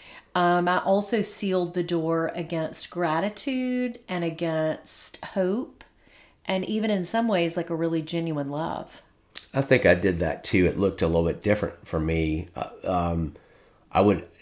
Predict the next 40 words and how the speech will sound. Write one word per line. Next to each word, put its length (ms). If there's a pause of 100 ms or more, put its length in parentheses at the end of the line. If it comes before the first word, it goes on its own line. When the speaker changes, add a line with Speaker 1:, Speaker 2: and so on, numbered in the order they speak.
Speaker 2:
it 100
definitely 300
wasn't 220
anything 240
conscious, 920 (240)
uh, 400
about 640
shutting 380
the 80
door 400
on 460 (600)
grief 260
or 60
sadness. 380
It 80
was 200
just 360
a 60
determination 840
to 100
sort 220
of 80
live 220
life 400
plucky, 560
optimistic. 680
That 140
was 100
Speaker 1:
Mm-hmm. 100
Speaker 2:
what 80
we, 180
the 160
message 320
I 140
got 180
in 60
my 120
home 220
growing 340
up. 380